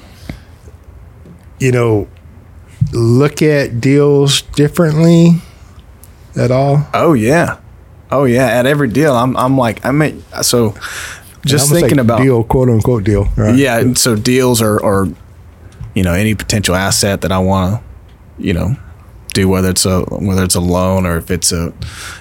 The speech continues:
Speaker 2: you know, real estate or whatever, it could be anything.
Speaker 1: Yeah.
Speaker 2: Um,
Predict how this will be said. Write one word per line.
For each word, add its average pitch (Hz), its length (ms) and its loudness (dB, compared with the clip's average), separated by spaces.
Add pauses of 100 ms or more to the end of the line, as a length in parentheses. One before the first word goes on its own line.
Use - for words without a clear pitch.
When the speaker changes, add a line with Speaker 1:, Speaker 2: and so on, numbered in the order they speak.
(180)
Speaker 2:
you - 120 -4
know, 80 220 -6 (420)
real 98 200 0
estate 95 440 -2
or 82 160 -4
whatever, 123 460 0
it - 40 -6
could 143 100 0
be 117 120 0
anything. - 420 -2 (100)
Speaker 1:
Yeah. 123 360 -8 (100)
Speaker 2:
Um, 95 520 -2